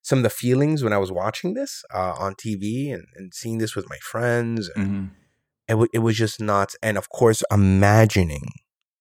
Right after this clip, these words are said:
Speaker 1: being there, being in the city, calling my friends, some of my friends who were still in the city. Some of
Speaker 2: Mm-hmm.
Speaker 1: the, one was in L I U, Long Island University, the Brooklyn campus, and, uh, seeing,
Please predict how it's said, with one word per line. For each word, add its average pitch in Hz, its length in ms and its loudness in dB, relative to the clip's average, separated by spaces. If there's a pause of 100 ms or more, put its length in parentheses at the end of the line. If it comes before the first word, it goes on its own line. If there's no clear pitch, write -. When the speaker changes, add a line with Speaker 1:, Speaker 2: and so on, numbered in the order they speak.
(420)
Speaker 1:
being 95 420 -2
there, - 240 -14 (120)
being 104 280 -4
in 98 140 -6
the 87 80 -12
city, 80 480 -16 (760)
calling 127 540 6
my 101 200 0
friends, 101 400 -2
some 113 260 -2
of 107 60 -2
my 104 120 0
friends 104 240 -6
who 95 80 -16
were 98 60 -10
still 104 260 -4
in 110 180 -2
the 98 120 -4
city. 69 380 -12 (180)
Some 117 240 4
of 107 60 2
Speaker 2:
Mm-hmm. 101 120 0
Speaker 1:
the, 104 60 -12
one 113 260 2
was 107 160 -2
in 104 180 -4
L 104 200 0
I 101 100 0
U, 98 640 -2
Long 104 180 -6
Island 101 280 -2
University, 101 420 -4
the 92 120 -4
Brooklyn 104 380 -6
campus, - 600 -16 (580)
and, 95 480 -2
uh, 90 240 -2
seeing, 139 640 2